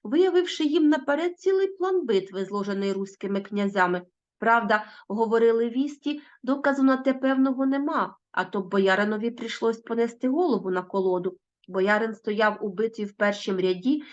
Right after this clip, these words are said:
і при першім замішанні взятий був до неволі. Але дивним видавалося декому його швидке увільнення без викупу. Хоч боярин божився,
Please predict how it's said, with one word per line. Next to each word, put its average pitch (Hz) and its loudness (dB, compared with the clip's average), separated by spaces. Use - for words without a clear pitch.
і 262 2
при 330 -2
першім 381 -2
замішанні 370 -2
взятий 240 -2
був 190 -6
до 247 0
неволі. 190 -2
Але 208 4
дивним 233 0
видавалося 202 -2
декому 196 -4
його 196 -2
швидке 196 -4
увільнення 208 -2
без 226 -4
викупу. 247 -4
Хоч 202 -2
боярин 226 2
божився, 208 -2